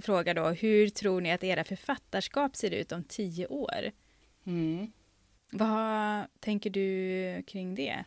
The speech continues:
Speaker 1: Har du någon
Speaker 2: <laughs>
Speaker 1: tanke?
Speaker 2: Eh, alltså jag, jag, jag skrev ner en stolpe till mig själv där det står att jag hoppas, för tror, det, det vet jag inte ens om jag kan,
Speaker 1: <laughs>
Speaker 2: eh, svara liksom.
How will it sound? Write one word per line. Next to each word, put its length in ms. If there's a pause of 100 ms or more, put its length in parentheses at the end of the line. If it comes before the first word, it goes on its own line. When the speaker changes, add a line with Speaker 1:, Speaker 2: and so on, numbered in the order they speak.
(100)
Speaker 1:
Har 140
du 100
någon 260 (240)
Speaker 2:
<laughs> 140
Speaker 1:
tanke? 580 (540)
Speaker 2:
Eh, 500 (260)
alltså 240
jag, 240
jag, 260 (380)
jag 120
skrev 360
ner 160
en 80
stolpe 380
till 160
mig 100
själv 240 (140)
där 100
det 60
står 240
att 220 (100)
jag 560 (160)
hoppas, 880 (200)
för 120
tror, 480
det, 600
det 140
vet 220
jag 100
inte 120
ens 200
om 60
jag 100
kan, 300
Speaker 1:
<laughs> 180
Speaker 2:
eh, 500 (440)
svara 600
liksom. 300